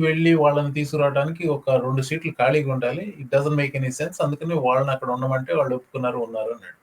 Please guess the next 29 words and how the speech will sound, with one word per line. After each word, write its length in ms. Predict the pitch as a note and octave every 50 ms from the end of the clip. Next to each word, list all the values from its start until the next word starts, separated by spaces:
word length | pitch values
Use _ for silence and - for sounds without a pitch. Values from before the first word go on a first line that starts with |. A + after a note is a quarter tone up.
| _ -
అది 180 | A2 A2 C3+ E3 E3 - -
జరిగింది 360 | A#3 - A2+ A2+ A2 F#2+ G2
అది. 140 | F#2+ - _ _ _ _ _ _ _ _ -
అంతేగాని 560 | A#2+ B2 D3 D3 D3 C#3 C#3+ D3 D#3 E3 D#3 D3 - _ _ _ _ -
పొలిటికల్ 420 | B2 B2+ D3 D3 C#3+ - D#3+ D3+ C#3+
రీజన్‌తో 500 | C#3 C#3 C3+ C3 C3 C3 C3 C3 B2+ B2 B2 B2 A#2 A2+
బైడెన్ 340 | A#2 B2 B2+ B2+ C3 B2 A#2+
పంపించకపోవటం, 840 | A#2+ A#2+ A#2+ B2 A#2+ - - A#2 A2+ - A#2+ A#2 A#2 A#2 A#2 A#2 A#2+ B2+ C3 _ _ _ _ -
నేను 180 | A#2 B2 B2+ A#2+
ఆఫర్ 300 | A#2+ B2 A#2+ - B2 A#2
చేశాను, 440 | A#2+ A#2+ A2 - B2 A#2 A2+ A#2 A#2 A2+
బైడెన్ 380 | A2 A2 A#2 A#2 A#2+ A#2+ A#2+
నన్ను 240 | A2+ A2+ A2+ A2+ A2 A2
ఆఫర్ 280 | A2 A2 A2 A#2 A#2
తిరస్కరించాడు, 680 | - A2+ A2+ A2+ A2+ - - A2 A2+ A2+ - A2 A2 A2
ఇలా 200 | G#2+ G#2+ G#2+ G2+
అంతా 360 | G2+ A2+ B2 C3 C3 - D3 C3+ - - _
బూటకాలు. 540 | - A2+ A#2+ B2+ B2+ B2 - A#2 G2 F#2+ - - _ _ _ _ _ _ _ _ _ _ -
ఫేక్ 480 | - - - C3 C3+ C#3+ C#3+ C#3+ C#3+ _ _ _ _ _ _ -
న్యూస్. 380 | G#2+ G#2 G#2 G#2 G2 G2 F#2+ - - _ _ _ _ _ _ _ - - _ _ _ _ _ _
Speaking 340 | _ - C#3+ C#3 - D3 C#3
of 120 | C3+ B2 A#2
fake 280 | - - C3 C3+ C3 -
news 200 | A#2+ A#2 A2 G#2+ -
అండి, 200 | G#2 G#2 A#2 D3+ E3 C#3
నేను 240 | B2+ B2 C3+ D3+ D3 C3+ C3
ఈ 100 | C3+ C#3+ C#3+ C#3+
కార్యక్రమం 600 | - - G#2+ G#2+ B2 C3 C3 - C#3 C#3 C#3+ C#3+ C#3+ C#3
అంటే 200 | - G#2+ - C3